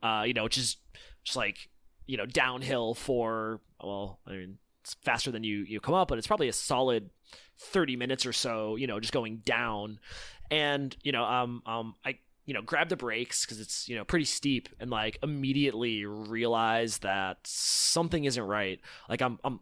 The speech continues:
you know, squeezing the brakes, you know, hard like I normally would, and I'm not slowing down like I thought. And, you know, and, and at first I try to just, like, squeeze really, really, really hard,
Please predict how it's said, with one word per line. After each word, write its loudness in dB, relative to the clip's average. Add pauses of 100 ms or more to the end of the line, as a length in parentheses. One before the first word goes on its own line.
(280)
you -4
know, -4
squeezing 4
the 2
brakes, 2
you -4
know, 0
hard 0
like 0
I 2
normally 2
would, 4
and -2 (600)
I'm 0
not 4
slowing 2
down 4
like 2
I -2
thought. 6
And, -2 (800)
you 2
know, 4
and, 0
and 0
at -2
first 2
I 2
try 0
to -4
just, -2
like, -8
squeeze 0
really, 2
really, 6
really 6
hard, 2